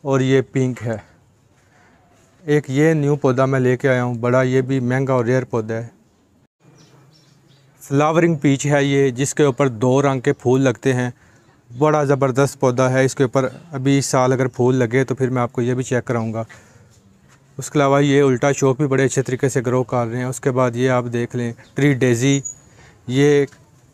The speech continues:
कैशिया श्याम वाइट, ये भी, इसकी भी बेहतरीन ग्रोथ है। और ये एक और स्पाइरिया का पौधा, दो स्पाइरिया के पौधे लेके आया था मैं, दोनों बड़े अच्छे तरीके से चल रहे हैं। उसके बाद ये एक इंतहाई रेयर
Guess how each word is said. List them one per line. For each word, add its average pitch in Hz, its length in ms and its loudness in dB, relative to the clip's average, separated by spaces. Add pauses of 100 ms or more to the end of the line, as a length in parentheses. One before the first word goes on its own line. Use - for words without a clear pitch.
(720)
कैशिया 135 400 0
श्याम 131 320 0
वाइट, 127 280 2 (640)
ये 135 200 2
भी, 135 120 0
इसकी 139 200 -2
भी 143 120 2
बेहतरीन 135 440 2
ग्रोथ 120 320 2
है। 123 140 0 (1300)
और 147 140 4
ये 151 180 4
एक 143 120 -2
और 139 160 4
स्पाइरिया 120 520 0
का 120 140 -6
पौधा, 107 380 -10 (180)
दो 131 220 2
स्पाइरिया 127 420 0
के 131 100 0
पौधे 127 260 -2
लेके 120 280 -2
आया 117 120 -4
था 120 140 -10
मैं, 117 200 -8
दोनों 123 280 -2
बड़े 127 120 -2
अच्छे 120 120 -4
तरीके 120 280 -8
से 117 100 -6
चल 113 240 -6
रहे 113 120 -6
हैं। 113 120 -8 (1600)
उसके 143 280 -2
बाद 131 340 2 (800)
ये 151 320 4
एक 143 140 -4
इंतहाई 143 920 0
रेयर 131 260 2